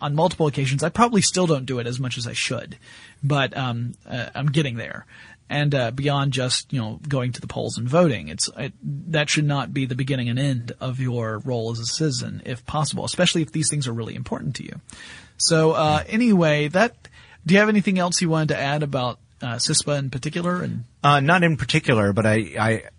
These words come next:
Speaker 2: I do think it's interesting that, uh, you know, this is not a black and white situation. You know, I, I personally have sort of a gray view of, of cispa, where I, I see some merit in it and I see some problems with it. So, um, I think it's especially important to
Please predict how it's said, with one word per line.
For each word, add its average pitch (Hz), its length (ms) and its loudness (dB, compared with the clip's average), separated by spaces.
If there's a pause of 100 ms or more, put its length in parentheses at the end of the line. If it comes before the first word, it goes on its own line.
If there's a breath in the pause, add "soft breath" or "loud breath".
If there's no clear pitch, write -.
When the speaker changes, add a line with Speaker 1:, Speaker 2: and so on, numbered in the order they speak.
(120)
Speaker 2:
I 113 120 -2
do 123 120 4
think 127 200 2
it's 117 160 -2
interesting 120 480 0
that, 104 220 -2
uh, 95 260 2
you 123 80 2
know, 135 80 4
this 185 200 2
is 233 140 -4
not 180 140 4
a 143 60 4
black 120 300 2
and 117 120 0
white 107 340 0
situation. 107 640 -2 (200)
You 107 120 -2
know, 98 160 -2
I, 98 120 -2 (200)
I 113 100 -2 (420)
personally 120 400 2
have 104 240 2
sort - 300 -2
of 104 60 -2
a 101 80 0
gray 107 560 2
view 90 340 -4
of, 87 240 -6
of 87 220 -8
cispa, 87 500 -6 (320 loud breath)
where 101 140 0
I, 95 260 2
I 107 140 -4
see 120 180 2
some 110 240 2
merit 104 260 4
in 98 120 0
it 98 100 0
and - 20 0
I 95 140 -2
see 101 160 -4
some 101 160 -2
problems 101 420 2
with 78 160 -8
it. - 140 -14
So, 110 320 0 (340 loud breath)
um, 101 420 2 (120)
I - 80 -2
think 135 180 2
it's 131 140 2
especially 120 640 0
important 104 500 0
to 92 380 -2